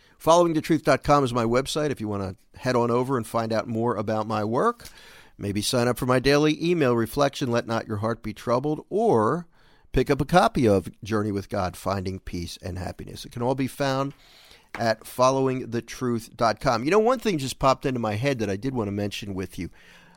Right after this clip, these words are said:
I wrote a book for Dynamic Catholic a few years ago. It's called Stop Worrying and Start Living. It's a, uh, three hundred sixty-five, actually three hundred sixty-six day devotional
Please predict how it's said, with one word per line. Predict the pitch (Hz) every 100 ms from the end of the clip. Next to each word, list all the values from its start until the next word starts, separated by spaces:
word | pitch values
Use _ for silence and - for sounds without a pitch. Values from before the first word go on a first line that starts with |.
| -
I |
wrote | 269 254
a |
book | 156 165
for | - 143 127
Dynamic | 117 117 117 117 113 -
Catholic | - 123 120 110 98
a | -
few | - 113
years | 110 117 107
ago. | 101 98
It's | 101
called | - 110 -
Stop | - 123 120
Worrying | 127 110 113 117 113 107 110
and | 104 95
Start | - 98 95
Living. | 107 104 98
It's | 95 - -
a, | 101 92 - - - - - - - -
uh, | 90 95
three | 117 170
hundred | 156 135 120
sixty-five, | - 147 - - 113 - 117 110 107 107 107 - -
actually | 92 82
three | 78 98
hundred | 87 80
sixty-six | - 95 - 82 - - 131 107 -
day | - 90 101 101
devotional | 95 90 107 147 - 104 73 85